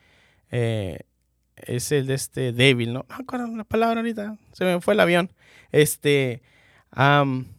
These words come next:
pero no, o sea, las mujeres son, son, son una parte muy, muy, muy, este, necesaria y esencial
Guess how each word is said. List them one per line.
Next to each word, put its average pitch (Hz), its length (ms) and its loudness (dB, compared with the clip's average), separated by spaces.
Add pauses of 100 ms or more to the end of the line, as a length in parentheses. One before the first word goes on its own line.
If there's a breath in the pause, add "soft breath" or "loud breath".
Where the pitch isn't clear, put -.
(120)
pero 151 180 2
no, 240 240 0
o 208 40 -4
sea, 190 160 -2
las 180 100 2
mujeres 180 320 0
son, 190 260 -4
son, 170 300 -4
son 160 300 -6
una 160 200 -6
parte 156 340 -4
muy, 147 380 -4
muy, 147 300 -6
muy, 143 480 -6
este, - 540 -10
necesaria 131 760 -4
y 123 220 -8
esencial 117 720 -6